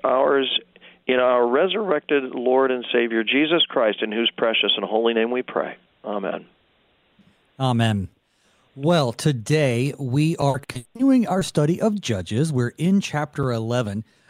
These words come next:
Speaker 2: Uh, chapter ten ended with this sentence, "Who is the man who will begin to fight against the Ammonites? He shall be head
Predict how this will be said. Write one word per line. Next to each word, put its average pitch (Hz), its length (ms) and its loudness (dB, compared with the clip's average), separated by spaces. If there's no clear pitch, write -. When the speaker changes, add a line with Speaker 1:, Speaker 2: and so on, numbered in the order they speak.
Speaker 2:
Uh, 139 160 -4
chapter 302 420 2
ten 156 540 2
ended 202 540 4
with 139 320 0
this 180 320 0
sentence, - 720 -6
"Who 214 360 6
is 170 260 2
the 175 120 4
man 151 420 4
who 135 140 2
will 135 180 2
begin 127 600 0
to 120 120 -2
fight 156 460 -6
against 143 400 -6
the 143 160 -8
Ammonites? 110 760 -4
He 131 380 -2
shall 120 320 -2
be 113 200 -4
head 101 500 -4